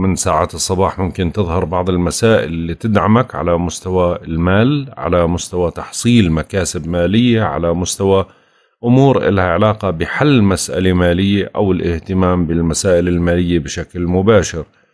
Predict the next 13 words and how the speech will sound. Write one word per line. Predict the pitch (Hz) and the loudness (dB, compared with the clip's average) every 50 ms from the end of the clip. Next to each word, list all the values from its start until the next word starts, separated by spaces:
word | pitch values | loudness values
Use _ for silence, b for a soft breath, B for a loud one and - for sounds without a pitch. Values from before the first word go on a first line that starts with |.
| _ _ _ _ _ _ _ _ _ - | _ _ _ _ _ _ _ _ _ -6
أهم | 90 90 95 101 101 98 | -2 0 2 4 4 4
إشي | 85 82 - - 92 | 2 0 -4 -6 -4
إنك | 85 85 80 - | -4 -4 -6 -6
تحافظ | - 71 - - - 120 117 107 - - 131 135 127 113 - - - - | -10 -16 -12 -4 0 2 2 2 2 0 -2 -2 -2 -6 -14 -18 -14 -8
على | - 78 98 104 98 95 90 87 | -4 0 2 4 4 4 2 0
نفسك | 87 82 - - 90 85 - - | -2 -4 -6 -6 -8 -8 -6 -2
من | 95 104 107 | 2 4 4
المصاريف | 101 92 90 87 85 - - 90 87 95 101 95 - - | 4 4 4 2 0 -2 -2 -2 -2 -2 -2 -4 -4 -6
الزيادة | 87 80 73 85 98 104 110 117 113 120 139 143 - - - | -6 -4 -2 0 2 4 4 4 4 2 0 0 0 -4 -4
أو | - 139 175 185 165 | 0 2 2 2 2
من | 139 123 135 143 139 | 2 2 2 4 2
الضغوطات | 117 98 85 87 76 78 80 - - 92 90 - - | 2 0 -2 -4 -6 -6 -8 -6 -2 -4 -2 -2 -2
المالية. | 90 82 87 95 107 110 107 90 78 78 73 - _ _ | -2 0 4 4 4 4 4 2 0 -2 -4 -8 _ _